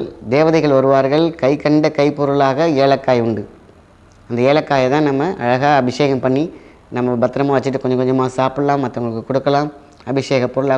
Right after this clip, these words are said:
கொடுக்கலாம், பிரசாதமாய் கொடுக்கலாம். அதனால தான் சிவ-, சிவன் ராத்திரிக்கு சூப்பரா இது ஒர்க் பண்ணும். சிவராத்திரிக்கு பண்ணலாம், பிரதோஷத்துக்கு பண்ணலாம், நார்மலா இருக்க நாளும் பண்ணலாம். அதனால தான் இது சிறந்த நாட்கள். பிரதோஷம்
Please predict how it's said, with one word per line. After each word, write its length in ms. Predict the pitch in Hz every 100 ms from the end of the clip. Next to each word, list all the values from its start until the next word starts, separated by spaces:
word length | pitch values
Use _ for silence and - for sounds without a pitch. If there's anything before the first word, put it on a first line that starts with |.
| 131
கொடுக்கலாம், 420 | 139 139 143 143 131
பிரசாதமாய் 560 | 117 127 127 123 120
கொடுக்கலாம். 420 | 143 143 147 147 147 - - - _ _ _ _ _ -
அதனால 260 | 127 123 127
தான் 100 | 143 143 - - -
சிவ-, 320 | 139 147 147 123 113
சிவன் 280 | - 139 151
ராத்திரிக்கு 380 | 143 139 139 123 117
சூப்பரா 300 | 156 151 143 143
இது 100 | 135 131
ஒர்க் 160 | 131
பண்ணும். 200 | 131 120
சிவராத்திரிக்கு 560 | 139 139 139 139 131 127 -
பண்ணலாம், 340 | 131 139 147 147 - - _ _ _ _
பிரதோஷத்துக்கு 540 | - 131 156 160 131 -
பண்ணலாம், 240 | 143 156 139
நார்மலா 340 | 160 165 160
இருக்க 160 | 143 143 139
நாளும் 280 | 143 151 139
பண்ணலாம். 400 | 135 131 131 120 98 - - _ - - -
அதனால 240 | 123 127 123 139
தான் 120 | 180 196 - - 120
இது 120 | 127 117 - -
சிறந்த 360 | 175 202 208 180 151
நாட்கள். 320 | 151 160 190 202 - 135
பிரதோஷம் 480 | 139 147 147 185